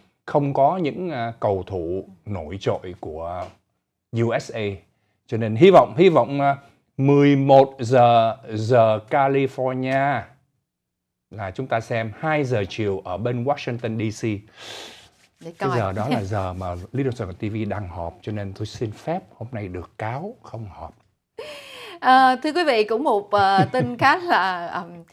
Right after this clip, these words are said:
Speaker 2: gây tranh cãi, gây tranh cãi. Ờ, không biết là anh Thụy với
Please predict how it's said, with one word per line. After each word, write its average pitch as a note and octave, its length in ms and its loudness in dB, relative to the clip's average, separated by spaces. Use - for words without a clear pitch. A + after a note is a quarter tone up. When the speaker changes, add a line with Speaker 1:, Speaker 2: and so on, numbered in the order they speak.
Speaker 2:
gây B3 360 4
tranh C#4 240 0
cãi, A3+ 460 2
gây B3 220 0
tranh B3 260 -2
cãi. G3 360 2
Ờ, F#3+ 500 -2
không A#3 200 0
biết C#4+ 200 -4
là E3+ 240 0
anh G3 260 -8
Thụy E3 220 -8
với A3 180 -6